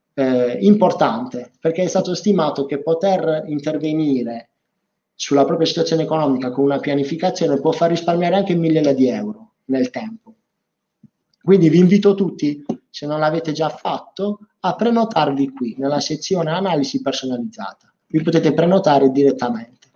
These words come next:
Cliccate su prenotati, inserite il nome, cognome, indirizzo email e telefono. Entro ventiquattro ore vi richiamerà per concordare un appuntamento che potremo fare sia dal vivo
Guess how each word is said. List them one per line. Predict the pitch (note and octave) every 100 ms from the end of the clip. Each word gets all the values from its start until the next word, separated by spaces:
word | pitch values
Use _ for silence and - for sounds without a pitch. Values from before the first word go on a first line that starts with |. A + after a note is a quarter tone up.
| _ - - _ _
Cliccate | - C#3+ C#3 D#3 C3 C#3 C#3
su | - C3+
prenotati, | C#3 C#3 B2+ B2 - - A3+ A#3
inserite | E3 D#3 D#3 D3+ -
il | C#3
nome, | D3+ C3+ B2+
cognome, | C#3 C3+ C3 A#2+ A#2
indirizzo | B2 C3+ C3+
email | C3+ C3+ B2 A#2
e | A2
telefono. | - C3+ A#2+ - - G3 A3 _ _ _ _
Entro | - A3 G#3+ F#3+
ventiquattro | F#3 F#3+ G#3+ A#3 A#3 G3+
ore | E3 C#3+
vi | D3
richiamerà | E3+ A3 A#3 G3 D3+
per | D#3 D3
concordare | E3 D#3 E3+ D#3+ C#3 C3 B2 - _ _
un | C#3+
appuntamento | C3+ C3 C3 B2+ A#2+ A#2 D3
che | D#3
potremo | E3 E3+ E3+ E3
fare | E3 D3 A#2+ A2 - _ _
sia | _ - G#3+ G3
dal | E3 F3
vivo | D3+ D#3+ E3 G3+ B3 -